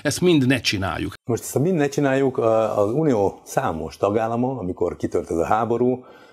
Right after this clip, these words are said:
Speaker 2: észbe kapott, és rájött, hogy az oroszoktól való függés bizony automatikusan ezt csinálja, hiszen ők diktálják az energia árát, tőlük vesszük.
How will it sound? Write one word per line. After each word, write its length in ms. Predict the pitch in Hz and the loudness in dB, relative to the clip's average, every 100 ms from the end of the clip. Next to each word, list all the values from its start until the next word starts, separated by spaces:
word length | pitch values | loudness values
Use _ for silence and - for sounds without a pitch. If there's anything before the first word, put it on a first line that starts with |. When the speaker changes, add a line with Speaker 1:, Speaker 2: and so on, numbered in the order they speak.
| _ _ | _ _
Speaker 2:
észbe 380 | 156 110 98 | -2 0 0
kapott, 400 | 92 104 135 139 | 0 0 0 -4
és 220 | - 113 - | -4 -4 0
rájött, 360 | 135 104 117 | 2 2 0
hogy 140 | - 98 | -2 -2
az 160 | 87 | -2
oroszoktól 680 | - 127 135 135 - 135 127 | 0 -2 0 -4 -2 -2 0
való 200 | 113 117 | 2 2
függés 480 | 107 117 113 117 101 | 0 -4 0 -2 0
bizony 400 | 117 120 120 113 - _ | -2 2 2 0 -8 _
automatikusan 880 | - 113 98 92 80 82 80 85 82 | 0 0 0 -2 -2 -2 -2 -4 -2
ezt 180 | 78 - | -4 -4
csinálja, 340 | 82 80 80 | -4 -2 -2
hiszen 320 | 117 135 143 | -4 -2 -2
ők 100 | 98 | -2
diktálják 500 | 85 90 - 95 92 | -2 -2 0 0 0
az 100 | 95 | 0
energia 400 | 90 82 82 85 | 0 0 0 0
árát, 380 | 80 69 - - | -2 -2 -6 -6
tőlük 320 | 117 90 98 | -4 -2 -2
vesszük. 420 | 104 85 - - | 0 -2 -4 -12